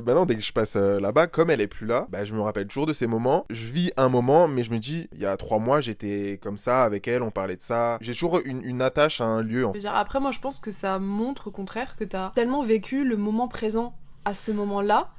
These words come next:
Speaker 1: C'est
Speaker 2: qu'aujourd'hui, tu le détaches pas, euh, de ce lieu, enfin, tu le détaches pas de cette période-là. Des fois, tu peux l'avoir aussi avec des périodes, tu sais, tu vas penser à quelqu'un vis-à-vis de, d'une certaine période. Et moi, je trouve ça normal, c'est juste que c'était tellement intense au moment où tu l'as vécu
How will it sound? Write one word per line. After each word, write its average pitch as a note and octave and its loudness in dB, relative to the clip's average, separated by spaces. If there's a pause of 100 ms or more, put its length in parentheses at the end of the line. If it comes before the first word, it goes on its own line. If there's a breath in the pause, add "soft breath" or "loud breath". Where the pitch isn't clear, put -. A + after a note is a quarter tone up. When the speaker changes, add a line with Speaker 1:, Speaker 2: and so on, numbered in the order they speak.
(140 soft breath)
Speaker 1:
C'est - 0
Speaker 2:
qu'aujourd'hui, A3+ 2
tu - -6
le G3+ -4
détaches G3+ 0
pas, B3 0
euh, G#3+ -2
de F#3+ -4
ce G3+ -4
lieu, A#3 -2
enfin, G#3 -2
tu G3 -8
le F#3+ -4
détaches F#3+ -4
pas A3+ -4
de G3+ -4
cette G3 -6
période-là. G3 -2
Des F#3+ -2
fois, A#3+ -2
tu - -6
peux G#3 -4
l'avoir F#3+ -2
aussi G3 -8
avec F#3+ -6
des F#3 -8
périodes, A#3 -6
tu - -14
sais, A3+ -4
tu G3 -10
vas F#3 -4
penser F#3+ -6
à G3 -6
quelqu'un F#3+ -4 (380 loud breath)
vis-à-vis G3+ -2
de, F#3+ -2
d'une F3+ -4
certaine G3 -6
période. A3+ -2 (300 loud breath)
Et E3 -8
moi, C4 0
je - -10
trouve G3 -10
ça F#3 -2
normal, G3 -2
c'est A3 -4
juste A3+ -6
que G#3 -8 (180)
c'était G3+ -4
tellement A#3 -2
intense B3 0
au A3 0
moment G#3+ 2
où A#3 0
tu - -6
l'as G3 2
vécu F#3+ -2